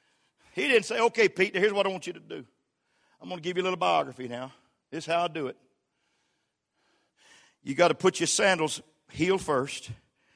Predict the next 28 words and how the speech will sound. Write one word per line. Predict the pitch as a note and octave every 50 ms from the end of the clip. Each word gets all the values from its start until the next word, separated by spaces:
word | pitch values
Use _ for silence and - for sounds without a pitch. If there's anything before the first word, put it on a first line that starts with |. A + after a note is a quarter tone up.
| _ _ _ -
toe | - D3 D#3+
second. | E3 - - D3 C3 - - C3+ - - - - - _ _ _ _ _ _ _ _ _ _ _ -
But | - D#3
on | E3 D#3
your | D3 D3
left | D#3+ F#3+ F#3 - -
foot, | - D3 C#3+ - -
toe | - F3+ F#3+ F3 D3+
first | - - D3+ D3+ C#3+ -
and | C3 B2+
heel | C3+ D#3 D3 -
second. | - - A2+ G#2+ - - - - - - - _ _ _ _ _ _ _ _ _ - - - - _
So | - - D3 D3
it's | C#3+ - -
heel, | - D#3 E3 E3+ F3 F3
toe, | - - D#3 D3 C#3+ C#3 C#3 D3 C3
toe, | - - D3 C#3+ C#3 C#3
heel. | C3+ D#3 F#3+ F3 C3 G2 F#2+ _ _ _ _ _ _ _ _ _ _ _ _ _ _ _ _ _ _ _ _ _ _ _ _ -
And | C#3 D#3+ E3
you've | E3+ D3+
gotta | D3 F#3 F#3 E3+
balance | D3+ C#3 F3+ G3 G3+ F#3 E3 -
yourself | D#3 D3 - D#3+ D#3+ E3+ -
by | D#3 D3
holding | C3+ E3+ F3 D#3 D3
your | D#3 D3
hands | D3+ F3 E3 C#3+ B2+ A#2+ -
out. | B2 A2+ A2+ C#3